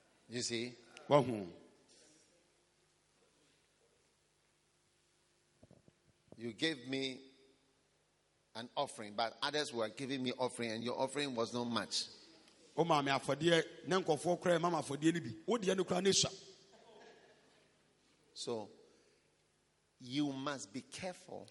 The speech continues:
Speaker 2: Ɛwɔ sɛ wohwɛ yi.
Speaker 1: One day, a pastor
Speaker 2: That could be
Speaker 1: was
Speaker 2: ɔsɔfo bi.
Speaker 1: rebelling against his spiritual father.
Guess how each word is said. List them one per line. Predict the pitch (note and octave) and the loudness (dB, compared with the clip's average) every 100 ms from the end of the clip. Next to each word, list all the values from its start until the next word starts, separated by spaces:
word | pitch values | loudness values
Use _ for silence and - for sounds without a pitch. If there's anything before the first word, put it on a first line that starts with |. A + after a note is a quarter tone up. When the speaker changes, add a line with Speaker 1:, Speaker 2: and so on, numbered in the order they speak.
| - | -4
Speaker 2:
Ɛwɔ | A#2 A#2+ | 0 4
sɛ | F#3 | 4
wohwɛ | D3+ - D3+ | 6 4 4
yi. | A#2+ - - - - - _ _ _ _ _ _ _ _ - | 4 -2 -14 -20 -20 -20 _ _ _ _ _ _ _ _ -8
Speaker 1:
One | E3 A#3 | -6 -2
day, | E3 D3+ - | -2 -2 -2
a | - | -8
pastor | - G3+ - - F3+ F3 - _ _ _ _ | -6 -8 -8 -8 -10 -12 -18 _ _ _ _
Speaker 2:
That | C3 C3 | 0 2
could | B2+ | 0
be | |
Speaker 1:
was | A#2+ G#2+ D3+ | -2 0 0
Speaker 2:
ɔsɔfo | - A2+ | 0 -6
bi. | G2 - | -12 -8
Speaker 1:
rebelling | B2+ B2+ D3 D3+ D3 C#3+ | -6 -4 -2 -2 -4 -8
against | A2+ G2+ C3 C3 A2 | -10 -6 -6 -6 -8
his | A2 | -10
spiritual | - A#2 A#2+ - A2+ | -8 -8 -8 -6 -8
father. | A2+ G#2 F2+ | -6 -6 -8